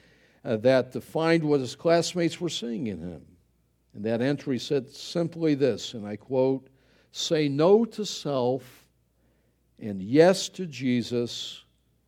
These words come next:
every time." Borden's first disappointment at Yale came when the university president spoke in a convocation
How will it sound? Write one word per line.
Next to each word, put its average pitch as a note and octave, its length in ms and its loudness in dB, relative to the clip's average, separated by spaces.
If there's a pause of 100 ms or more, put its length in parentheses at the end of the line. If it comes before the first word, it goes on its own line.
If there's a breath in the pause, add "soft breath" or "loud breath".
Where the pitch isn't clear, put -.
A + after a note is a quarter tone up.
(320)
every A#2 340 -4
time." G#2+ 460 -14 (2750)
Borden's F#3+ 400 6
first F#3+ 380 2
disappointment F3+ 760 0
at C#3 200 -4
Yale D3 380 6
came C#3+ 480 0
when B2 160 0
the B2+ 80 -2
university D3 640 -2
president B2+ 640 -2
spoke D#3+ 480 0
in C3 100 0
a A#2+ 60 -4
convocation C3+ 960 -4